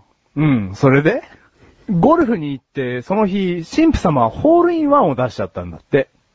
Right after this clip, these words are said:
うん。でも神様がね、ミサを休んだから、ホールインワンのことだけ喋れないように魔法をかけたんだってさ。うん。そしたらどうなったの？それが、神父様にとって一番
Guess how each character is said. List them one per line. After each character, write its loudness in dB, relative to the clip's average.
う 0
ん。 -2
で 2
も 0
神 -2
様 -6
が -8
ね、 -6
ミ -4
サ 0
を 2
休 -4
ん -4
だ -6
か -12
ら、 0
ホ 2
ー 4
ル 4
イ 4
ン -2
ワ 2
ン 0
の 0
こ -2
と 0
だ -2
け -2
喋 -2
れ 4
な 4
い 2
よ 6
う 2
に -4
魔 -4
法 4
を 4
か 0
け -6
た -10
ん -14
だ -18
っ -18
て -20
さ。 -20
う 2
ん。 0
そ 0
し -6
た 0
ら -2
ど 4
う 2
な 0
っ -12
た -10
の？ -6
そ 2
れ 4
が、 0
神 0
父 2
様 2
に -2
と 0
っ -6
て -4
一 -4
番 0